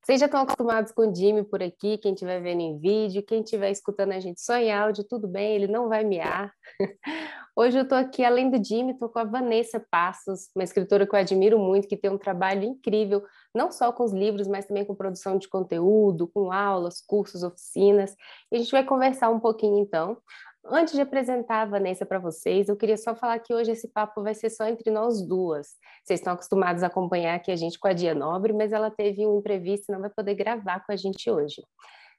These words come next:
Então, vamos lá. Ó, a Vanessa Passo, gente, ela é escritora, professora de escrita criativa, consultora literária, doutoranda em literatura e produtora cultural.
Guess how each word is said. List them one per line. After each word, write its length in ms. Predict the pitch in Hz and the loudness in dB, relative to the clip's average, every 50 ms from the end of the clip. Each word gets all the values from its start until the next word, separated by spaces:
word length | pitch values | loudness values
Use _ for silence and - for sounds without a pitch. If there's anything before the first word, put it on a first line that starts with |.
| _ _ | _ _
Então, 340 | - 226 240 285 302 302 - _ _ - - _ _ _ _ | 0 0 2 2 0 -4 -8 _ _ -20 -20 _ _ _ _
vamos 260 | - 190 196 208 220 | -2 -2 0 2 2
lá. 280 | 214 190 165 151 - - _ _ _ _ _ _ _ _ _ _ _ _ | 2 2 0 -4 -8 -14 _ _ _ _ _ _ _ _ _ _ _ _
Ó, 320 | - 214 196 160 - - - | 0 2 2 2 0 -4 -6
a 120 | - - 247 | -2 0 2
Vanessa 460 | 220 240 240 240 254 285 285 - 226 | 4 4 4 4 4 2 0 -2 -4
Passo, 480 | 226 - - 202 214 208 - - - | -2 0 2 2 4 2 2 0 -4
gente, 300 | 165 165 165 165 165 - | -4 -4 -4 -4 -2 -2
ela 100 | 180 170 | -2 0
é 100 | 175 190 | 2 2
escritora, 800 | 226 226 - - - 220 208 220 - - 170 170 175 175 180 180 - | 2 0 0 0 0 0 0 0 0 0 0 0 0 -2 -4 -6 -4
professora 440 | - 214 208 - 220 226 240 240 240 | -2 -2 -2 -2 -2 0 0 0 2
de 120 | 202 202 | 0 0
escrita 420 | 208 - - - 208 247 254 277 262 | -4 -6 -6 -4 -4 -4 -4 -4 -6
criativa, 720 | 262 - 226 202 196 - - - 165 165 160 165 175 175 175 _ - - | -2 0 0 0 0 -2 -6 -6 -6 -6 -4 -6 -8 -10 -10 _ -10 0
consultora 600 | - 254 285 269 - 247 226 - - 233 240 269 | 2 2 2 2 -2 -6 -2 0 2 2 4 4
literária, 720 | 247 226 214 220 202 180 151 165 151 156 160 165 170 175 - | 4 2 2 2 0 0 0 0 0 0 -2 -4 -6 -6 2
doutoranda 640 | 165 190 220 285 277 - 254 240 208 226 254 269 262 | 4 4 4 4 2 0 0 0 0 0 0 0 0
em 80 | 262 | 0
literatura 720 | 233 233 226 - 202 190 165 - _ - 160 175 185 208 202 - - - - - - _ | -2 -2 -4 -4 -6 -6 -6 -10 _ -8 -6 -4 -4 -6 -6 -10 -16 -20 -20 -20 -10 _
e 80 | - 226 | -2 -2
produtora 720 | 226 - 226 233 247 233 262 269 262 - 233 214 226 233 | 0 2 4 4 4 4 4 2 2 2 4 4 4 4
cultural. 560 | 233 233 226 226 - 269 254 180 143 - - | 2 0 -2 -2 -2 -2 -2 0 -2 -2 -4